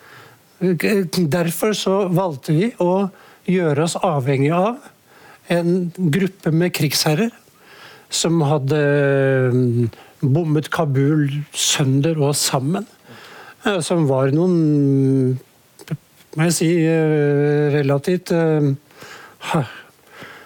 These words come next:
ikke var, eh, mors beste barn. Mm. Eh, vi, vi gjorde oss avhengig av dem. Vi gjorde avhengig av dem. Rett og slett for å kunne operere rundt omkring i landet. Så der hadde vi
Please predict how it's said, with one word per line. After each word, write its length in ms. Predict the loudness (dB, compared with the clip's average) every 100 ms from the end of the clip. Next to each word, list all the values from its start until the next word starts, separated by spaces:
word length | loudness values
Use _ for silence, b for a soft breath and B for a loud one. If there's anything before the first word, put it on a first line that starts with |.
| B B -14 -4
ikke 240 | -2 0
var, 180 | 0 2
eh, 220 | 2 2
mors 300 | 2 2 2
beste 280 | 0 -2 -2
barn. 260 | -2 0 -4 -8 -18 -4
Mm. 160 | -4 -4 _ -20 -20 B B B -4
Eh, 680 | 0 2 2 2 0 0 -4 -8 -20 _ -6
vi, 160 | -2 0
vi 160 | 0
gjorde 160 | 2 2
oss 120 | 0 -4 -10
avhengig 420 | -4 -2 0 0 2
av 60 |
dem. 220 | 0 -2 -6 _ _ -4
Vi 60 | -2
gjorde 180 | 0
avhengig 380 | 0 0 2 0
av 60 | 0
dem. 120 | -4 B B B
Rett 220 | -4 -2 -2
og 60 |
slett 200 | -2 -2 -2
for 140 | -2
å 60 | -2
kunne 240 | 0 0 0
operere 480 | 0 0 0 0
rundt 140 | 0 0
omkring 220 | 0 0
i 60 | 0
landet. 240 | 0 -2 -4 B B
Så 120 | -2
der 180 | 0 0
hadde 160 | 0 0
vi 140 | 0